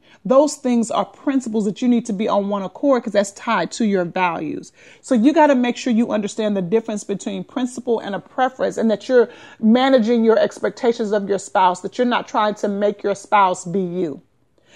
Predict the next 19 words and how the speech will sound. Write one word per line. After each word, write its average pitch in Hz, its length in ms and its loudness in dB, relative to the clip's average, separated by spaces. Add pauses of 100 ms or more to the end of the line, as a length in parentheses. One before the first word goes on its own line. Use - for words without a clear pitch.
(160)
Another 285 300 4
thing 262 200 0
to 226 100 -6
pay 226 160 0
attention 220 420 -4
to 233 160 -2
when 202 220 -4
learning 214 260 -2
how 208 140 -4
to 185 80 -4
pick - 340 -6
your 208 140 -2
battles, 214 400 0
y'all, 220 180 2
is - 200 -4
to 214 40 -8
simply 247 400 -2
be 208 220 -2
considerate. 214 800 -6